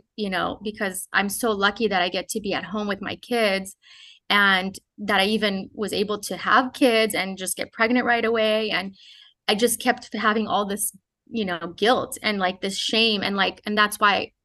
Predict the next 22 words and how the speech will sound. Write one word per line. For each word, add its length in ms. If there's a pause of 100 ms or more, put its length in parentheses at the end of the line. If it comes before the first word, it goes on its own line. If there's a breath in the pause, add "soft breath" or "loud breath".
(140)
it, 120 (220)
it 60
was 140
never 220
spoken 420
about. 280
Nobody 380
knew 200
what 140
I 80
was 160
going 300
through. 360 (540 loud breath)
Um, 440
my 140
family 480
didn't 300
know. 500
My 160
friends 360
didn't 260
know. 460